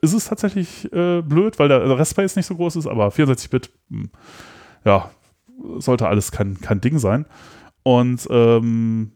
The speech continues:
ja, Kontext-Switchen ist auch so schnell, das sollte auch kein Problem sein. Es könnte immer noch diese Log-Contention-Probleme geben, aber ich weiß nicht so genau.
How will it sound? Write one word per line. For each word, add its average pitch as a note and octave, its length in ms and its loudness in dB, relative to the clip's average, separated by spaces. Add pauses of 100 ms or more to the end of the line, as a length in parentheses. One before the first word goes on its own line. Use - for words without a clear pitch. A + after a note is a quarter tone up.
ja, F#2+ 240 0
Kontext-Switchen - 800 -2
ist - 80 -6
auch A2+ 140 -2
so C3 120 -2
schnell, A2 260 2
das G#2+ 120 0
sollte G#2 200 -4
auch - 140 -10
kein C#3 160 0
Problem C3 320 0
sein. B2 320 -2 (340)
Es - 140 -2
könnte D#3 220 2
immer C3+ 140 2
noch B2 100 0
diese A#2 160 2
Log-Contention-Probleme C#3 1000 0
geben, B2 500 -2
aber F#2+ 580 -2
ich - 180 -18
weiß - 280 -16
nicht A2+ 100 -12
so - 80 -14
genau. A#2+ 320 -14